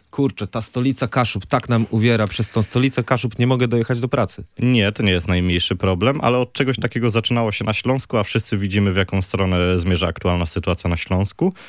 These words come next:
Speaker 2: Jak na przykład posłowie albo europosłowie wprost mówią o tym, że Śląsk powinien być suwerenny, więc to jest jeden argument.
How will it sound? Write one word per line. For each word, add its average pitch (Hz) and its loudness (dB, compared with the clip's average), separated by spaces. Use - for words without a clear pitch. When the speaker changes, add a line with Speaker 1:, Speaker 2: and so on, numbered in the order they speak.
Speaker 2:
Jak - -2
na 95 0
przykład 92 -2
posłowie 101 2
albo 87 0
europosłowie 92 0
wprost - -2
mówią 92 0
o 90 -4
tym, 90 -2
że 87 0
Śląsk - -2
powinien 87 0
być 80 -6
suwerenny, 87 0
więc 90 -2
to 87 -2
jest 87 -2
jeden 90 0
argument. 95 0